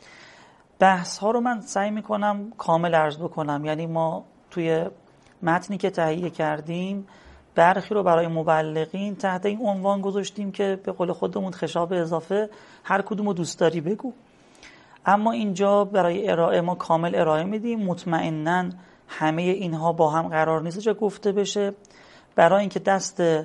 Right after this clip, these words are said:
کنشگر انقلابی و مبلغ پر باشه، ما تمام مطالب رو عرض می‌کنیم. بنابراین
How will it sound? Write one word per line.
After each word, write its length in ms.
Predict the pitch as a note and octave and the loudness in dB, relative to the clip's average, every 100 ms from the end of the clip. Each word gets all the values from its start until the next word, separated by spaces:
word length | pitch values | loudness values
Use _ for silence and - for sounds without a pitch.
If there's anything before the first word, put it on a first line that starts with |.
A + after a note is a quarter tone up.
| - - _ | -6 -20 _
کنشگر 520 | - E3+ D#3+ - F#3+ | -4 -2 -2 2 4
انقلابی 640 | F#3+ F3+ E3+ E3 D#3+ D#3 D#3+ | 4 0 0 2 2 2 0
و 300 | E3+ D#3+ E3+ G3 G3+ _ _ _ _ _ _ _ _ _ | 2 2 0 -6 -18 _ _ _ _ _ _ _ _ _
مبلغ 480 | F3+ D#3+ D#3 F3 F3+ | 4 6 6 4 0
پر 260 | - E3+ D#3+ | 2 2 2
باشه، 320 | E3+ E3 A3+ | 0 0 -2
ما 300 | A3 A3+ A#3 - - - | 0 0 -2 -14 -20 -6
تمام 380 | A#3+ F3 G#3 | 0 2 2
مطالب 440 | F#3 E3+ F3 E3+ F3 | 2 0 0 0 0
رو 80 | G3+ | 0
عرض 320 | F3+ F#3+ G3 | 2 0 -4
می‌کنیم. 500 | G#3+ A3 A3+ A3+ A3+ - - _ | -6 -6 -6 -6 -10 -18 -20 _
بنابراین 640 | - E3+ F3 F3 F#3+ G#3+ | 0 2 4 4 2 0